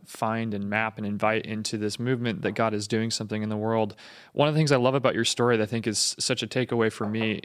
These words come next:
James, is, you know, you talked a lot about, "Hey, I had, like, I always have had these desires and these dreams to get out, to explore the world, to,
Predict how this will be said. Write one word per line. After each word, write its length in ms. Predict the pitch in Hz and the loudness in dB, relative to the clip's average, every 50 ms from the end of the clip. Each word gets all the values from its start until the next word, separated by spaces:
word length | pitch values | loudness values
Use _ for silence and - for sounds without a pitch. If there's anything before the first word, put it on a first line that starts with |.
| - | -8
James, 400 | 71 - 117 113 110 110 104 110 | -6 -4 -2 -2 -2 -2 -2 -2
is, 240 | 113 104 101 - - - - - - - - - - - - - | -2 -2 -2 -4 -6 -8 -10 -20 -20 -20 -20 -20 -20 -20 -8 -2
you 120 | 131 127 | 2 2
know, 60 | 113 | 4
you 120 | 117 117 117 | 4 2 2
talked 260 | - 151 160 165 - | 2 2 2 2 2
a 60 | 143 | 2
lot 260 | 127 123 127 127 131 | 4 4 4 4 4
about, 280 | 131 107 123 120 107 110 | 2 2 0 0 0 -2
"Hey, 300 | - - 147 143 127 104 - - - - - - - - | 0 2 2 2 2 -2 -4 -10 -18 -18 -18 -18 -4 0
I 100 | - 135 | 0 0
had, 520 | 123 - - 165 175 180 180 165 160 139 - - - - _ _ - | 2 2 0 2 2 2 2 2 0 0 -2 -10 -20 -20 _ _ 0
like, 220 | 131 120 - - _ _ _ _ _ - | 0 0 0 -2 _ _ _ _ _ 2
I 100 | 147 160 | 2 2
always 400 | - - 123 139 156 160 156 139 | 4 4 4 6 6 4 4 2
have 80 | - 123 | 0 0
had 240 | - 127 123 123 117 | 0 0 0 2 2
these 200 | 117 110 - - | 0 0 0 0
desires 600 | - 110 101 113 101 107 110 113 107 101 - - | -4 -2 0 2 2 4 4 4 2 2 0 -2
and 100 | - 113 | -4 -2
these 160 | 110 107 98 | -4 -4 -4
dreams 380 | - - 113 110 110 107 101 - | -4 -2 -2 0 0 -2 -2 -2
to 80 | - | -4
get 140 | 113 113 107 | -2 0 2
out, 240 | 107 107 101 - - | 2 2 0 0 -4
to 80 | - 110 | -8 -8
explore 360 | - - - - 120 120 120 | -8 -6 -4 -2 0 0 0
the 120 | 113 113 | 0 -2
world, 340 | 107 107 113 113 110 107 104 | -2 -2 0 0 0 0 0
to, 220 | - - 90 - | -2 -6 -8 -8